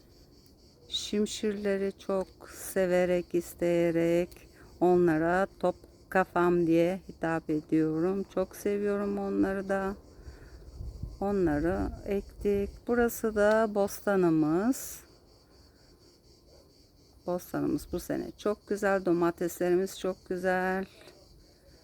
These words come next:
Yerli domatesler yeni yeni, yer domatesler başladı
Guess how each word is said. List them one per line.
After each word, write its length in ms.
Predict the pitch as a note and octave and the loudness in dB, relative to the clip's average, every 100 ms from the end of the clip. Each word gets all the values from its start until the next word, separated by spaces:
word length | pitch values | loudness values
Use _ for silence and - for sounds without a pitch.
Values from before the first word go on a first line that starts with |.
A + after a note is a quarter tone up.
| - - - - _ - | -20 -20 -20 -20 _ -6
Yerli 520 | F3+ D3 - D#3 E3 | -4 -2 -2 -4 0
domatesler 760 | E3+ F3 F3 F#3 F3+ F3+ F3+ | 0 0 0 -2 -2 -2 0
yeni 320 | F3+ E3+ E3+ F3 | 2 2 4 4
yeni, 360 | E3+ E3+ E3+ | 4 4 4
yer 480 | E3+ F3+ F3 E3+ E3 | 4 4 4 2 2
domatesler 880 | E3 E3 E3 - D#3+ - E3+ F#3 G3 | 0 0 -2 -4 -8 -6 -4 -4 0
başladı 560 | F3+ - - D#3+ D#3 | -2 -2 -4 -4 -4